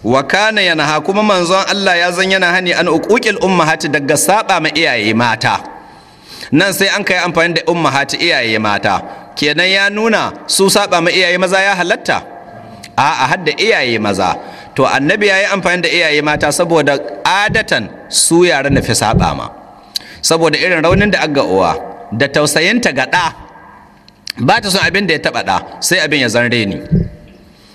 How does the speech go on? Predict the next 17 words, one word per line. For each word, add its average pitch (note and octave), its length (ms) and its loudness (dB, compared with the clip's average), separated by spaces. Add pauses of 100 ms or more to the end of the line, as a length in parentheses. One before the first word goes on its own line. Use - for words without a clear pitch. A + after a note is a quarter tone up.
(320)
Amma F#3 240 2
shi A3+ 160 0
uba A3 220 2
ka A#3 120 0
san A#3+ 200 0
yana A3+ 100 2
iya A3 120 0
kama A3 280 0
kai B3 140 0
buga G3+ 260 0
ga D#3+ 80 2
bango. C#3+ 400 2
<laughs> - 320 -4 (3000)
Ina G#3 160 2
fatar A#3 280 0
kun C4 160 2
fahimta. A3 480 0